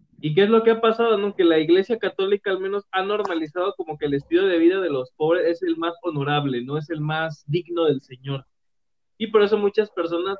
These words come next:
al menos normalizan esa situación, ¿no? Hablando desde el punto de vista religioso, claro. Ahí también tenemos el caso de esta señora súper famosa, la Madre Teresa de Calcuta, que, que, pues, decía que el, los pobres tenían que sufrir porque era un castigo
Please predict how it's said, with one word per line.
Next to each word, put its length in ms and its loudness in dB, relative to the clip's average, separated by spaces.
al 160 0
menos 280 -4
normalizan 720 0
esa 180 -4
situación, 460 -6
¿no? 160 -6
Hablando 380 0
desde 160 2
el 80 -6
punto 220 -8
de 80 -2
vista 220 -4
religioso, 600 -6
claro. 300 -6
Ahí 180 0
también 280 0
tenemos 380 -4
el 100 -4
caso 340 -4
de 80 2
esta 180 -6
señora 420 -4
súper 300 -10
famosa, 400 -8
la 120 -6
Madre 320 -6
Teresa 300 -2
de 120 -2
Calcuta, 520 -8
que, 300 -6
que, 100 -2
pues, 160 2
decía 300 4
que 220 4
el, 400 4
los 200 2
pobres 400 2
tenían 280 0
que 120 -4
sufrir 340 -4
porque 240 -6
era 100 0
un 60 -4
castigo 720 -2